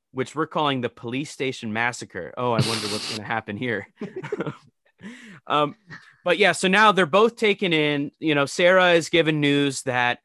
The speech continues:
her roommate is dead and her boyfriend are dead. So she's crying. She's all shaken up with the events that just happened. She's got a whole lot of stuff to think about.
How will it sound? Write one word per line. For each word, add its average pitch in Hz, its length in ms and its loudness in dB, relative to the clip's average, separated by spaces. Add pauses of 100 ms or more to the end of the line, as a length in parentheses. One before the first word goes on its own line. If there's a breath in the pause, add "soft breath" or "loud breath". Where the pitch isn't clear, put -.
(140)
her 147 120 0
roommate 139 640 0 (160)
is 123 240 -4
dead 123 460 0
and 120 140 -6
her 123 140 -4
boyfriend 117 440 -4
are 110 60 -6
dead. 107 300 -4
So 98 100 -16
she's 156 300 -8
crying. 117 440 -4 (200 soft breath)
She's 123 320 -8
all 147 220 4
shaken 151 420 0
up 135 220 0
with 139 160 -8
the 123 300 -4
events 123 320 -4
that 117 120 -8
just 123 180 -10
happened. 113 400 -4
She's 123 180 -14
got 127 140 -4
a 110 60 -4
whole 139 180 -4
lot 120 160 -2
of 107 80 -12
stuff - 220 -10
to 98 80 -16
think 101 240 -12
about. 90 340 -14